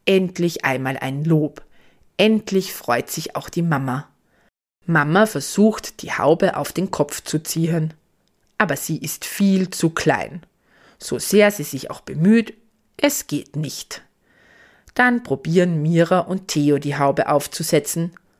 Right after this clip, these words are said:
Aber auch ihnen ist sie zu klein. Der Schal ist auch sehr kurz. Auch den bekommt Mama kaum um den Hals.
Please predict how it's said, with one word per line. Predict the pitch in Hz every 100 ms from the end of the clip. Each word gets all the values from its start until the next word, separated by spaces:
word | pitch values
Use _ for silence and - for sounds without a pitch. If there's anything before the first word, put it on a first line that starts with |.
| _ _ _
Aber | 247 247 247 240 -
auch | - -
ihnen | 196 170 156 135
ist | 135 -
sie | - 160
zu | -
klein. | - 160 139 135 165 _ _ _ _ _ _ _ -
Der | -
Schal | - 143 139 170
ist | - - -
auch | 147 -
sehr | 165
kurz. | 160 - 180 180 - - _ _ _ -
Auch | - -
den | - 143 147
bekommt | 143 143 156 156 147
Mama | 143 151
kaum | 156 - 143 156
um | 156 165
den | 156 160
Hals. | 151 151 160